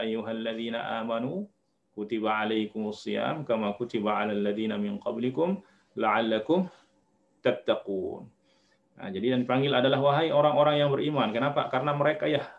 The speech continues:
merekalah yang sanggup menjalankan apa yang diperintahkan oleh Allah. Nah, sementara orang yang tidak beriman tentu tidak akan, tidak akan mampu menjalankannya. Kenapa? Karena mereka tidak beriman kepada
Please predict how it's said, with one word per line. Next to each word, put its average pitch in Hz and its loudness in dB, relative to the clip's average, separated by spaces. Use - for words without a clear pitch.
merekalah 143 2
yang 117 2
sanggup 110 0
menjalankan 110 2
apa 151 0
yang 151 0
diperintahkan 147 0
oleh 139 0
Allah. 139 0
Nah, - -16
sementara 110 0
orang 127 2
yang 131 0
tidak 120 0
beriman 143 -2
tentu 135 0
tidak 113 -2
akan, 170 -2
tidak 98 -6
akan 113 -2
mampu 135 2
menjalankannya. 101 0
Kenapa? - -4
Karena 127 -4
mereka 101 -4
tidak 95 -4
beriman 135 2
kepada 107 -2